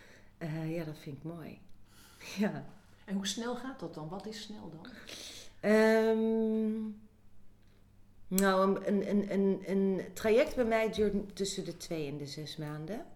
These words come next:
Speaker 1: Soms iets langer. Nou ja, of wat ik v-, ook veel heb, is, eh, dat ik, eh, eh, kinderen en jongeren opnieuw zie.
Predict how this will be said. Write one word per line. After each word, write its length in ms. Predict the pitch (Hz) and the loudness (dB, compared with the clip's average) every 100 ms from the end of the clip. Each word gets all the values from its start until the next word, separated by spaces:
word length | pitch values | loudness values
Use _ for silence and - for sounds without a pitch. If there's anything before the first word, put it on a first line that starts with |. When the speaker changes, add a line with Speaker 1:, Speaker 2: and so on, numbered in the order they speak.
| - - - - | -20 -20 -20 -18
Speaker 1:
Soms 420 | - 180 180 - | -12 -6 -6 -6
iets 180 | 135 - | -10 -10
langer. 440 | 151 165 127 165 - - - - - - - - - - - - - - - - | -10 -8 -8 -10 -14 -20 -20 -20 -20 -20 -20 -20 -20 -20 -20 -20 -18 -16 -14 -2
Nou 160 | 262 | 4
ja, 220 | 262 262 | 6 6
of 180 | 269 - - - | 6 2 -6 -10
wat 240 | - 226 233 | 0 2 2
ik 120 | 233 | -2
v-, 120 | - 185 185 214 - | -4 -2 2 2 6
ook 240 | 233 285 | 6 6
veel 340 | - 190 165 | 4 4 4
heb, 300 | 139 139 147 | 2 0 0
is, 280 | 147 175 - | -2 -2 -2
eh, 260 | 170 175 170 170 160 | 0 0 0 -2 -2
dat 200 | 185 180 | -4 -4
ik, 180 | 180 - | -6 -6
eh, 300 | 127 175 170 170 - | -4 -4 -4 -8 -12
eh, 560 | - 175 170 165 160 - - | -6 -4 -4 -6 -8 -10 -10
kinderen 460 | - 196 180 180 175 | -2 0 0 -2 -4
en 120 | 175 | -4
jongeren 300 | 175 180 175 | -2 -4 -4
opnieuw 380 | - 180 240 311 | -4 2 4 4
zie. 320 | 262 117 117 | 2 -2 -8